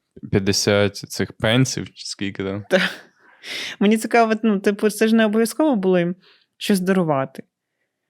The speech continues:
Speaker 2: Е, вони, очевидно, не хотіли нічого дарувати. Але вони подарували і таке, щоб, типу,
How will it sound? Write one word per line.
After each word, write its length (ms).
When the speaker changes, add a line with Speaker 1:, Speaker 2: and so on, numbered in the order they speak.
Speaker 2:
Е, 220
вони, 220
очевидно, 360
не 100
хотіли 360
нічого 240
дарувати. 500
Але 160
вони 160
подарували 640
і 100
таке, 320
щоб, 200
типу, 400